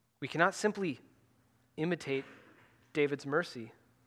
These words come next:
as compelling as it is. We can't just imitate it. Because our hearts are desperately sick. It is not within us to be merciful.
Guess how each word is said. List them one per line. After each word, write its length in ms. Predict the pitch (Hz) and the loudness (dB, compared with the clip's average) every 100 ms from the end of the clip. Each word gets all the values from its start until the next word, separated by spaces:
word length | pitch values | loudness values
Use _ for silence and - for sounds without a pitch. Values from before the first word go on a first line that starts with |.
| _ _ _ _ _ _ _ _ _ - | _ _ _ _ _ _ _ _ _ -2
as 140 | 143 - | -2 0
compelling 440 | 147 151 156 156 | -2 0 2 2
as 200 | 151 139 - - _ _ | 0 -2 -10 -18 _ _
it 120 | - 143 | -2 -2
is. 200 | 165 - - _ _ _ _ _ _ | -2 -6 -20 _ _ _ _ _ _
We 60 | 143 | -8
can't 200 | - 214 | -4 -4
just 200 | 214 - | -4 -2
imitate 340 | 226 214 123 | 0 0 -4
it. 120 | 117 - _ _ _ _ _ _ _ _ _ _ _ _ _ _ _ _ _ _ _ _ _ _ _ _ _ _ _ | -10 -16 _ _ _ _ _ _ _ _ _ _ _ _ _ _ _ _ _ _ _ _ _ _ _ _ _ _ _
Because 240 | - 165 175 | -4 0 0
our 80 | |
hearts 600 | 147 - 208 175 - - - _ _ _ _ _ _ - | 0 -2 -6 -8 -10 -20 -20 _ _ _ _ _ _ -12
are 120 | 139 139 | -12 -10
desperately 560 | - 127 - - 135 147 | -8 -8 -8 -8 -6 -6
sick. 420 | - 147 120 - - _ _ _ _ _ _ _ _ _ _ _ _ | -8 -10 -10 -14 -20 _ _ _ _ _ _ _ _ _ _ _ _
It 100 | 151 | -2
is 140 | 156 151 | 0 8
not 180 | 170 180 | 8 8
within 300 | 165 180 180 | 6 8 10
us 400 | 143 - - - - _ _ _ _ - | 8 4 -10 -14 -20 _ _ _ _ -6
to 120 | - | -2
be 140 | 160 190 | 4 8
merciful. 600 | 185 190 208 - 151 | 10 8 4 2 0